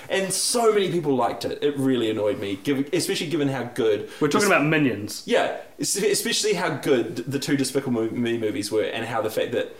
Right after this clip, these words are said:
Speaker 1: the Minions were actually the funniest part of the
Speaker 2: Yeah, but you
Speaker 1: movies.
Speaker 2: can't make a whole movie about
Speaker 1: Well, and
Speaker 2: Minions.
Speaker 1: that's the thing. But apparently they thought they could, and I thought they might have been able to, but they
Speaker 2: <laughs> Same thing
Speaker 1: they
Speaker 2: happened
Speaker 1: really
Speaker 2: with
Speaker 1: didn't.
Speaker 2: the Penguins of Madagascar movie.
Speaker 1: Oh, that's
Speaker 2: It's
Speaker 1: really
Speaker 2: like,
Speaker 1: sad.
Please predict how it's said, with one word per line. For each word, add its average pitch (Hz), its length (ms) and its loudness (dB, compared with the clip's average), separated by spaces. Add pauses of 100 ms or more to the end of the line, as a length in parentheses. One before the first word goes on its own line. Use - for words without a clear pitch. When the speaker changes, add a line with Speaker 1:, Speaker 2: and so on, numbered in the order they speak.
Speaker 1:
the - 80 -2
Minions 123 420 2
were 113 120 2
actually - 180 -6
the 110 60 -4
funniest 107 480 -4
part 104 180 -2
of - 60 -2
the 247 60 4
Speaker 2:
Yeah, 320 40 6
but 277 80 2
you 277 120 6
Speaker 1:
movies. - 80 0
Speaker 2:
can't 294 200 6
make 254 140 6
a 208 60 4
whole 220 120 4
movie 214 440 6
about 135 280 4
Speaker 1:
Well, 208 140 8
and 202 100 4
Speaker 2:
Minions. 202 300 2
Speaker 1:
that's 196 140 2
the 196 60 0
thing. 151 340 2
But 151 200 2
apparently 202 720 0
they 175 240 0
thought 170 200 -2
they 143 120 2
could, 139 200 0
and 123 100 0
I 123 60 -2
thought 127 200 -4
they 123 120 -2
might 123 140 -2
have 123 80 -2
been 123 100 -2
able 120 160 -4
to, 127 180 -2
but - 120 -4
they 185 120 2
Speaker 2:
<laughs> - 360 -6
Same 208 300 4
thing 214 120 2
Speaker 1:
they 190 80 4
Speaker 2:
happened 190 240 4
Speaker 1:
really 165 160 6
Speaker 2:
with - 40 -10
Speaker 1:
didn't. 165 140 -4
Speaker 2:
the 160 80 4
Penguins 160 380 2
of 135 80 2
Madagascar 135 720 0
movie. 110 260 -2
Speaker 1:
Oh, 131 360 0
that's 123 200 -2
Speaker 2:
It's - 60 -8
Speaker 1:
really - 140 0
Speaker 2:
like, 127 100 2
Speaker 1:
sad. - 280 -2